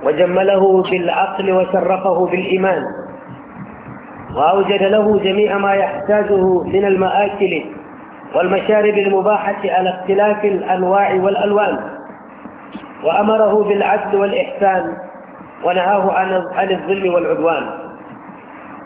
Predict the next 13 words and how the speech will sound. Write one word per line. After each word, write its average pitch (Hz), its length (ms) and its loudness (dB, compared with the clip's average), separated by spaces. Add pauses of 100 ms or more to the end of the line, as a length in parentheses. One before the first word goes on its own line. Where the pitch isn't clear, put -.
(120)
اللهم 185 380 4
لك 214 240 2
الحمد، 214 380 0
أنت 214 360 0
ربنا، 196 760 2 (960)
وأنت 202 360 0
إلهنا، 202 840 4
وأنت 196 480 0
خالقنا، 185 880 0 (640)
وأنت 202 360 2
رازقنا، 214 720 2
وأنت 208 440 0
ملاذنا، 185 800 0